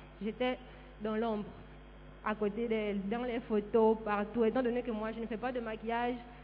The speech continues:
je ne mets pas de ongles et tout. Donc, c'était un peu ça. Et ça n'a fait qu'augmenter, augmenter, augmenter. J'ai prié, j'ai beaucoup prié pour que Dieu m'aide. Même avant que je ne sois chrétienne, j'ai demandé à Dieu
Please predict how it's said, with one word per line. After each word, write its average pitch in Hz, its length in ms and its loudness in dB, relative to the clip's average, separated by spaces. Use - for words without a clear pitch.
je 233 60 2
ne 226 100 2
mets 226 160 0
pas 240 180 0
de 226 160 -4
ongles 214 520 -6
et 202 80 -6
tout. 196 360 -14
Donc, 226 280 -2
c'était 208 180 -2
un 220 120 2
peu 220 200 0
ça. 240 160 -2
Et 254 140 2
ça 311 100 2
n'a 320 140 2
fait 311 180 2
qu'augmenter, 226 720 -2
augmenter, 202 640 -6
augmenter. 190 640 -8
J'ai 247 120 -2
prié, 226 400 2
j'ai 247 140 2
beaucoup 233 260 6
prié 220 340 0
pour 208 280 -2
que 220 100 -4
Dieu 208 220 -2
m'aide. 208 300 -2
Même 254 160 -2
avant 240 240 0
que 240 100 0
je 226 80 0
ne 240 100 2
sois 240 160 -2
chrétienne, 220 480 -4
j'ai 226 80 -6
demandé 208 360 -2
à 233 120 -2
Dieu 208 220 -4